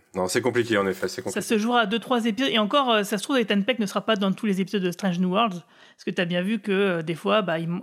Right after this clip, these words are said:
Speaker 2: ici ou là, il manque un personnage. Et, euh... Donc ouais, t-, ça sera peut-être égalité. En tout cas, ouais, ce qui est intéressant, comme je disais, c'est, euh, le, le... c'est que leurs efforts ne vont mener nulle part. C'est à la fois, euh, de synthétiser du Oronium, euh, pour, euh,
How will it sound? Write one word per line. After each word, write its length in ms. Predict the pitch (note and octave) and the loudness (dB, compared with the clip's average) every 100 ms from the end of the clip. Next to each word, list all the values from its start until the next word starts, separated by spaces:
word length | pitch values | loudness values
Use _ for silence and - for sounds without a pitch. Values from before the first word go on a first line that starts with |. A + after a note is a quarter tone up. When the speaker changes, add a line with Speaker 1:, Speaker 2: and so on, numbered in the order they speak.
| - | -6
Speaker 2:
ici 240 | G3 G#3+ | -6 -2
ou 100 | F#3+ | 2
là, 100 | F#3 | 2
il 80 | G3 | 2
manque 240 | F3 F#3 | 2 0
un 60 | F3+ | -4
personnage. 580 | D#3+ D#3 E3+ D#3+ G3+ E3 | -6 -8 -6 -2 -2 -4
Et, 80 | - | -8
euh... 80 | F#3+ - | -10 -4
Donc 220 | A#3 A#3+ | -2 0
ouais, 160 | C#4+ D4 | 2 0
t-, 260 | A#3+ A3+ | 0 0
ça 160 | A3 B3 | 2 0
sera 220 | G3+ C4+ | 2 0
peut-être 340 | - B3 D4 C4+ | 2 0 0 0
égalité. 500 | A3 G#3 A3+ E3 - _ _ _ - | 2 2 0 -4 -8 _ _ _ -4
En 100 | A3+ | -4
tout 80 | C#4 | 0
cas, 140 | D#4 | 2
ouais, 100 | D4 | 4
ce 80 | - | 2
qui 80 | C4+ | 2
est 40 | |
intéressant, 520 | B3+ C4+ C4 B3 C#4+ | 2 4 2 2 0
comme 140 | C4 A3+ | 0 0
je 80 | G#3 | 2
disais, 260 | A3 B3 | 2 0
c'est, 280 | B3 A3+ G3+ | 2 2 2
euh, 80 | F3+ | 2
le, 180 | F3+ F#3 | 2 2
le... 480 | F3 F3 - G#2+ - | 0 -2 -6 -8 -8
c'est 160 | - | -6
que 140 | - G3+ | -2 0
leurs 220 | F3 F#3 | 2 2
efforts 340 | A3+ - A#3+ | 2 2 4
ne 100 | G3+ | 4
vont 180 | F3 F3 | 2 2
mener 200 | F3 F3 | 2 4
nulle 200 | F3 E3 | 2 2
part. 220 | G#3 A#3+ | 2 0
C'est 120 | - F3+ | 0 -2
à 100 | E3 | 0
la 120 | F3 | 0
fois, 420 | - G#3 G3+ E3+ | 0 2 2 0
euh, 40 | |
de 420 | D#3+ D#3+ E3 E3 D3 | -4 -4 -4 -2 -2
synthétiser 580 | G#3 G3 G3 - F#3+ A3 | -2 0 -2 0 0 2
du 180 | F#3 | 2
Oronium, 680 | F#3 - F3+ G3 G3 G3+ F#3+ | 0 0 2 4 4 4 2
euh, 160 | D#3+ D#3+ | 0 -4
pour, 300 | D#3 E3+ D#3+ | -6 -4 -2
euh, 120 | D#3 | -2